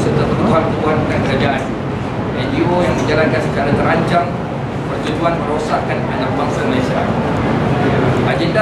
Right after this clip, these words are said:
individu-individu dan pihak terbabit secara jelasnya mahu meruntuhkan nilai-nilai murni anak bangsa Malaysia serta meruntuhkan pegangan agama L G B T dan seks bebas di negara ini secara jelasnya ditaja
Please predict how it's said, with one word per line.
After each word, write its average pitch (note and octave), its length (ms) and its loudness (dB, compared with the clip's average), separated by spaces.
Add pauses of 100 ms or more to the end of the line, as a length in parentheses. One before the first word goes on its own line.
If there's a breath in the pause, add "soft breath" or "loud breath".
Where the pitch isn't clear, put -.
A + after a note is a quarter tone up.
(120)
individu-individu F#3 840 -2
dan E3+ 220 2 (480)
pihak D#3+ 200 0
terbabit E3 460 0
secara E3 320 -2
jelasnya F#3 400 0
mahu F3 320 0
meruntuhkan E3 960 0
nilai-nilai - 480 0
murni - 400 0 (500)
anak - 240 0
bangsa - 240 2
Malaysia - 320 2 (640)
serta D3+ 200 0
meruntuhkan F3+ 600 0
pegangan E3+ 480 0
agama D#3+ 360 0
L D#3+ 120 2
G - 80 -2
B - 60 0 (100)
T - 80 0
dan D#3+ 160 0
seks - 200 0
bebas F#3 360 2 (400)
di D3+ 80 -2
negara D#3+ 280 0
ini E3 200 -2
secara D#3+ 440 -2
jelasnya D#3+ 500 0 (540)
ditaja C#3 400 0